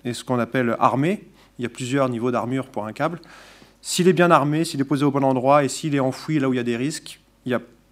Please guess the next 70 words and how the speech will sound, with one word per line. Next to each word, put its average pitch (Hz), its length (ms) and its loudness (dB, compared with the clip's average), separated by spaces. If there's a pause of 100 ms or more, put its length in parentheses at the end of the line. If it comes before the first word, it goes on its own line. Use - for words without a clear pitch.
(580)
il 143 80 0
y 135 40 4
a 127 40 2
pas 131 160 2
tellement 117 300 -2
de 101 60 -12
risques. - 340 -16 (100)
Il - 40 -14
y - 20 -12
a 113 40 -8
pas 117 140 -10
tellement 107 260 -8
de 104 60 -12
risques. - 180 -12
Il 123 40 0
y 117 40 4
a, 104 360 0
les, 120 220 -2
les 120 180 -4
câbles 143 320 0
sont - 180 -8
coupés - 300 -4
très 135 160 0
rarement. 127 320 2
Comme 135 140 0
je 131 80 -2
vous 139 80 0
ai 135 60 2
dit 156 120 -2
tout 151 160 -14
à 139 60 6
l'heure, 151 180 4
c'est - 140 -4
plus, - 340 -6
euh, 127 140 2
les 120 140 -2
activités 139 340 -2
de 135 80 -6
pêche 156 220 0
qui 127 100 -6
coupent - 200 -8
les 127 80 0
câbles 147 280 2
que, 113 360 -4 (800)
que, 120 280 0
que, 113 160 -4 (140)
par - 180 -6
exemple, 117 220 -4
des 117 100 -4
tremblements 113 440 -8
de 113 60 -12
terre 110 200 -12
sous-marins 110 420 -6
ou 113 60 -8
ce 113 120 -12
genre 104 140 -12
de 107 80 -12
choses. 104 200 -10
Ça 113 160 2
arrive, 135 280 0
mais 107 180 -8
c'est, 110 240 -8
c'est 117 180 -8
très, - 180 -8
très 117 180 -8
rare. 98 280 -10
C'est - 140 -20
très, - 140 -16
très - 160 -16
rare. 95 200 -20